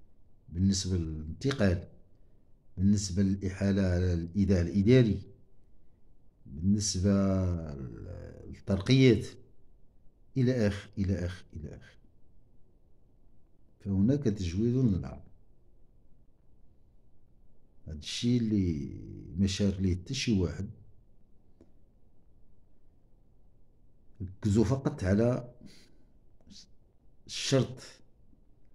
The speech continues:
اللي تم تنزيله ديال ثلاثين سنة، من أجل ولوج مراكز تكوين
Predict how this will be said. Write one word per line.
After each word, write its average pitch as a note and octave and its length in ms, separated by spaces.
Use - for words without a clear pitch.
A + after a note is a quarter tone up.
اللي G2 120
تم G2 580
تنزيله G#2 640
ديال G2 260
ثلاثين F2+ 260
سنة، D#2 320
من E2+ 240
أجل F#2+ 240
ولوج G2 600
مراكز F#2+ 460
تكوين B2 560